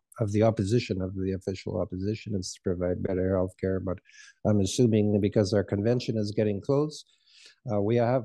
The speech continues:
uh, the opposition leaders speaking at our convention, and I'm sure she's going to address some of that. And that will spark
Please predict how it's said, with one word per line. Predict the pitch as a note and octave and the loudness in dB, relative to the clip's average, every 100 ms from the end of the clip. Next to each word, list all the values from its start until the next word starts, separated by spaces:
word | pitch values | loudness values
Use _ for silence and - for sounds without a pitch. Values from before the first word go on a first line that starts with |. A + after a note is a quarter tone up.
| G#2 | -4
uh, | G#2 G2+ G2 G#2+ - | -2 -2 -4 -8 -10
the | G#2 G2+ | -6 -2
opposition | G#2 G#2+ G2+ A2 - G2 | -4 -4 -8 -8 -6 0
leaders | A#2 A2 F#2 | 2 2 0
speaking | - C#3+ D3+ A#2 | 0 0 0 -4
at | F#2+ | -2
our | F#2 | -4
convention, | - G2 F2+ F2+ F2+ G2 G2 | -6 -12 -10 -10 -6 -4 -2
and | G2 | -2
I'm | G2 | -4
sure | - B2 G#2 | 2 2 2
she's | - G2 G#2 | -2 -4 -6
going | A2+ G2+ G2 | -8 -6 -4
to | |
address | F2 F#2 F#2+ - | -2 2 2 4
some | G2 F#2+ | 0 0
of | F#2 | 0
that. | F#2 | -2
And | G2+ | 2
that | C3 | 2
will | C#3+ A2+ | 4 2
spark | - A#2 G2+ | 2 2 2